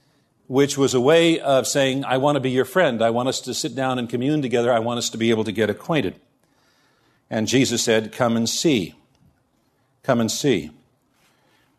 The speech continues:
It was a formula that rabbis used at that time, inviting someone to sit down and, and let's discuss this together. Let's,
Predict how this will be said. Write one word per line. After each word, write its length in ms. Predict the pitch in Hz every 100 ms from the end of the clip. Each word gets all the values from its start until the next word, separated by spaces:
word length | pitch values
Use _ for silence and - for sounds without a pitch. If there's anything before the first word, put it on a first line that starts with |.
| _ -
It 80 |
was 160 | 127 113
a 300 | 123 120 113 - - -
formula 580 | 165 190 151 113 120
that 380 | 131 120 117 - _ -
rabbis 640 | 113 123 151 135 123 113
used 540 | 110 143 175 131 101 -
at 120 | 95
that 280 | 107 95 -
time, 400 | 110 98 101 107 - _ _ _ _
inviting 540 | 123 123 123 135 143
someone 320 | 139 143 131 123
to 60 |
sit 200 | 113 160
down 260 | 131 123 113
and, 160 | 110 107
and 120 | 123
let's 160 | 156 -
discuss 540 | 147 - 139 120 -
this 180 | 117 -
together. 420 | 117 104 85 71
Let's, 380 | 104 117 -